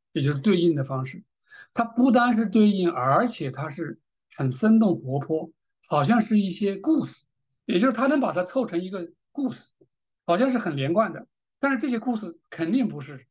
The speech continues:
真实的历史事件，但这些人他就有这个，啊，乐趣，他能把它写成这样，啊，能把它写成这样，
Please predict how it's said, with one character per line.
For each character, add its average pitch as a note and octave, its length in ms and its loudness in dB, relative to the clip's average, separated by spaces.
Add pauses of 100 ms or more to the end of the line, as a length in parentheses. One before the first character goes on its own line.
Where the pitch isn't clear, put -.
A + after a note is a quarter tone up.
真 B3 220 2
实 - 160 -8
的 C3+ 80 -8
历 G#3 140 -6
史 - 120 -10
事 F#3 220 -16
件， F#3+ 180 -8 (580)
但 G#3+ 140 2
这 C#4 120 4
些 A#3 100 6
人 D3+ 160 0
他 F#3 100 0
就 F3+ 120 0
有 C#3 120 0
这 F#3+ 160 0
个， D3+ 240 -2 (360)
啊， C#3+ 100 -6
乐 F3 180 0
趣， - 340 -8 (180)
他 G#3+ 120 0
能 F3+ 180 -2
把 G#3 120 -2
它 C3+ 100 -8
写 C3+ 200 -8
成 A#2+ 120 -12
这 B2 80 -10
样， C3 220 -8 (640)
啊， B2+ 320 -2
能 C3+ 160 2
把 D#3+ 100 2
它 C#3 100 0
写 C3+ 140 -6
成 A#2 140 -10
这 B2+ 100 -10
样， C3 140 -12